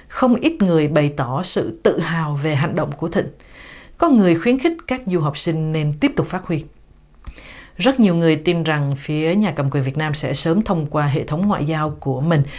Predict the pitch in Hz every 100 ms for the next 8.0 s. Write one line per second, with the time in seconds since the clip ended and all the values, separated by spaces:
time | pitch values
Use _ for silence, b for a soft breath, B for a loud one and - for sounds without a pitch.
0 | B - 143 151 147 175 135 151 151 131
1 | 143 127 156 147 147 127 151 175 135 -
2 | - - - - B B B B 196 285
3 | 311 359 - 233 214 151 156 151 165 202
4 | - 254 - 151 175 180 139 - 151 147
5 | 147 147 127 151 143 139 127 101 - _
6 | - - - - 135 160 165 131 143 160
7 | 151 151 147 170 151 190 214 185 170 139